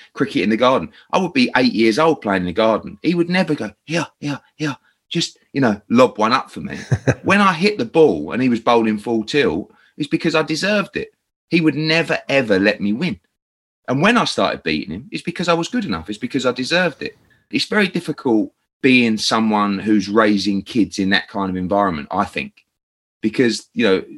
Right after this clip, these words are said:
Speaker 1: the, the worst thing you can do is bring up a kid that doesn't understand the value of money,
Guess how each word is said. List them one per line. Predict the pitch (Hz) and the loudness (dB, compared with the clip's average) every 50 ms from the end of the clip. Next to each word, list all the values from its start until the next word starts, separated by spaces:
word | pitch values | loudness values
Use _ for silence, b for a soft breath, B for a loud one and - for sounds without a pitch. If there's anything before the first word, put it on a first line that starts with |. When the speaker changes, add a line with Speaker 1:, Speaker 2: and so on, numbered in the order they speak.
| - _ - | -20 _ -4
Speaker 1:
the, | 113 113 - | -4 -4 -4
the | - 117 120 | -2 -4 -4
worst | 123 139 165 170 160 151 - - | -2 0 2 2 2 0 -2 -4
thing | - 135 127 113 113 | -2 -2 0 2 2
you | 110 107 | 0 0
can | 101 - 107 98 | 0 -2 -4 -2
do | 92 107 101 95 | 0 2 2 2
is | 90 85 80 | 2 0 -2
bring | - - 101 95 92 | -2 -4 -2 0 0
up | 87 82 - | -4 -4 -6
a | 92 | -12
kid | 85 - 95 82 - | -6 -4 -6 -4 -4
that | 90 85 - | -6 -6 -2
doesn't | - 90 85 - 85 85 - | -2 -4 -2 -4 -8 -8 -6
understand | 85 87 85 80 80 - - - 85 85 85 80 80 78 | -6 -6 -6 -6 -6 -8 -8 -4 -4 -4 -4 -4 -6 -6
the | _ 87 | _ -6
value | 78 92 82 80 78 80 80 80 80 | -2 0 0 0 0 -2 -4 -4 -4
of | 80 78 - | -6 -8 -8
money, | - 85 87 82 80 80 80 78 78 | -6 -4 -2 -2 -2 -4 -6 -8 -10